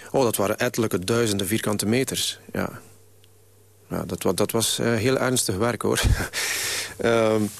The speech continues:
maar, eh, toen las ik een boek, eh, op een gezegende nacht. Ik denk, eh, dat het de nacht van achttien op negentien september was.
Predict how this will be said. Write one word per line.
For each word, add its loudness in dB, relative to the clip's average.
maar, 4
eh, 6
toen 2
las 4
ik -6
een 0
boek, -2
eh, 0
op -4
een 0
gezegende 4
nacht. 0
Ik -2
denk, 0
eh, 0
dat 2
het 0
de 0
nacht 0
van -2
achttien 0
op -2
negentien 0
september -4
was. -6